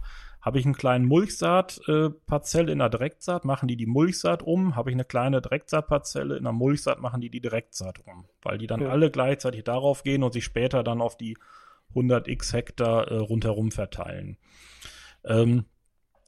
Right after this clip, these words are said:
Speaker 1: ja, wie gesagt, da wollte ich nochmal einen Versuch anlegen. Also bisher mache ich's noch mit dem Maisleger. Ähm, ich muss mal sehen, das,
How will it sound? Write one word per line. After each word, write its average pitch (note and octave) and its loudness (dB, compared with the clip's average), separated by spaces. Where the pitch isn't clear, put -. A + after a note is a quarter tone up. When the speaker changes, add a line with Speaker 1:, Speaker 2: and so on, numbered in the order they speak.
Speaker 1:
ja, G#2+ 2
wie A2+ 0
gesagt, A2 2
da A2+ 4
wollte B2 6
ich A#2 4
nochmal A#2+ 2
einen A2 -2
Versuch A2+ 0
anlegen. C3 2
Also A2+ -2
bisher B2 -2
mache B2 0
ich's A#2 -6
noch A#2 -8
mit A2+ -8
dem G#2 -14
Maisleger. C3+ 0
Ähm, A2+ -10
ich G#2 -10
muss B2 0
mal A#2 0
sehen, A2+ 0
das, A2+ -4